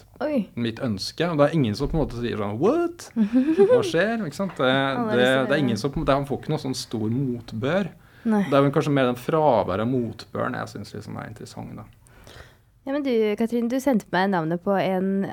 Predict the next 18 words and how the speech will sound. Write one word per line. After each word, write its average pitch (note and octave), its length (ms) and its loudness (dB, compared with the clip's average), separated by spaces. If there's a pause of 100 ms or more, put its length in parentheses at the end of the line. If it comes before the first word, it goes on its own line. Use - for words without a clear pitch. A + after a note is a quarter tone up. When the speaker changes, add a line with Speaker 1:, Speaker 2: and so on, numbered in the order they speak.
Speaker 1:
amerikansk G#3 480 0
statsviter, G3 1040 -2 (460)
økonom G3 400 2
og F3+ 100 -6
forfatter, F#3+ 400 -2 (180)
Francis, F#3+ 540 0 (160)
eh, F#3+ 340 2
Fukuyama, F#3 840 0 (500)
som G#3+ 160 0
hadde A3 160 2
kåret F#3+ 480 2
transhumanisme F#3 800 -2 (240)
til G#3 180 -8
en F#3+ 140 -2
av F#3 80 0
verdens F3+ 320 -2
farligste F3+ 480 -6
ideer F3+ 300 -8